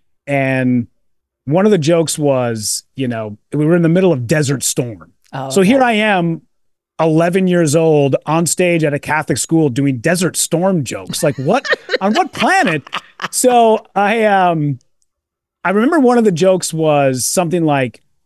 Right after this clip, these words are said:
Speaker 1: you know, "Why do they send eighteen-year-old kids to go fight wars? You know who really should be fighting wars are the people who work at Disneyland.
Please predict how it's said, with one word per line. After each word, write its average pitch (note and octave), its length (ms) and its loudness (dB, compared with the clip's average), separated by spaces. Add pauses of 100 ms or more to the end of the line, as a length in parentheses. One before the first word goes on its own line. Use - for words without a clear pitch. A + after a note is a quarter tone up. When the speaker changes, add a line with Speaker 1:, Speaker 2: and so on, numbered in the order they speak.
(200)
Speaker 1:
you C#3 100 -8
know, C3 100 -4
"Why F3 220 0
do B3 80 2
they A3 140 2
send G#3 340 0
eighteen-year-old E3+ 600 0
kids E3+ 260 0
to C#3+ 100 -4
go C3+ 140 2
fight C3+ 360 -4
wars? C3 320 0
You F#3 60 0
know D4+ 80 2
who B3+ 220 4
really F#4 280 4
should F#3 200 0
be D3 80 0
fighting D3+ 420 0
wars C#3+ 240 2
are D3 60 0
the C#3+ 100 -4
people A#3+ 260 2
who A3+ 120 2
work A#3 240 2
at E3+ 180 0
Disneyland. F3+ 720 0